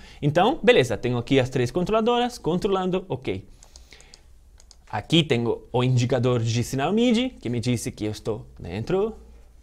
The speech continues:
dentro, dentro, ok? O primeiro que eu vou fazer é trabalhar sempre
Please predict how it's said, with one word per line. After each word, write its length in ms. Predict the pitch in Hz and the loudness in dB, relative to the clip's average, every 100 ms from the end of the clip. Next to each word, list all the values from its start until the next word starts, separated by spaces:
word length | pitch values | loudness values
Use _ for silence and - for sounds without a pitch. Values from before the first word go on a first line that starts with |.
| - - - - | -20 -20 -20 -12
dentro, 600 | 110 113 123 143 151 147 - - - - - - - - - - - | -4 -2 -2 -4 -6 -6 -16 -20 -20 -20 -20 -20 -20 -20 -20 -20 -20
dentro, 360 | 98 95 92 - - - | -14 -14 -14 -18 -20 -16
ok? 360 | - 185 202 - - - - - - | 0 0 0 -6 -20 -20 -18 -16 -6
O 60 | 131 | 2
primeiro 260 | 214 311 | 4 6
que 80 | 285 | 6
eu 40 | |
vou 100 | 202 | 4
fazer 440 | 175 151 170 185 110 - - - - - - - - - - | 4 2 6 6 4 -4 -20 -20 -20 -20 -20 -20 -20 -4 6
é 260 | 139 98 - - - - | 6 6 -4 -20 -20 -16
trabalhar 560 | - 110 120 151 202 - - - | -6 -2 4 6 6 4 -16 -18
sempre 640 | - - 185 220 - 233 | -12 4 6 6 4 0